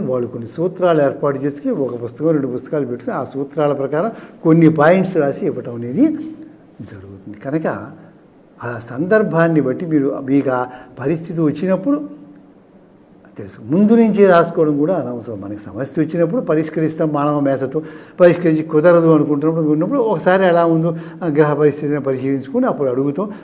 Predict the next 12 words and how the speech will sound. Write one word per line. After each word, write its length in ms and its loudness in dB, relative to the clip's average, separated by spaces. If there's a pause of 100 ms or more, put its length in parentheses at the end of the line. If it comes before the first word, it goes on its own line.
(140)
ఆయన 200 2
చెప్పిన 300 -2
సూచనలు 360 -4
ఏవో 160 -2
తీసుకుంటాం. 560 -12 (360)
అలా 340 0
సమస్య 400 0
వచ్చినప్పుడు 640 2
దాన్ని 280 0
ఉపయోగించుకుంటూ 720 -2
ఉండాలి 340 -8
తప్ప 260 -12